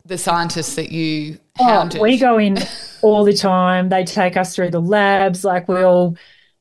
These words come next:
Speaker 2: hug each other, hello, when we see each other. And, oh, they're just the greatest team. They're so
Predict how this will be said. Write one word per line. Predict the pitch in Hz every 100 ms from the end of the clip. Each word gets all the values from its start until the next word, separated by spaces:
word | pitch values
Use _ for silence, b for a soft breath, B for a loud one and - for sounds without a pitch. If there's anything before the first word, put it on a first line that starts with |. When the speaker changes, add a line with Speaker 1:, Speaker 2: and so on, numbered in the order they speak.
| _
Speaker 2:
hug | 220 202
each | 196 170 208
other, | 185 220
hello, | 208 185 180 180
when | 180 185
we | 196
see | - 185 185
each | 180
other. | 185 180 180 175
And, | 175 170 165 165 b b b b _ _
oh, | 240
they're | 208 220 226 233
just | 214 196 - - -
the | 175
greatest | 175 180 165 160 160 160 170 -
team. | - 151 156 175
They're | 185
so | 175 - - 175 175 185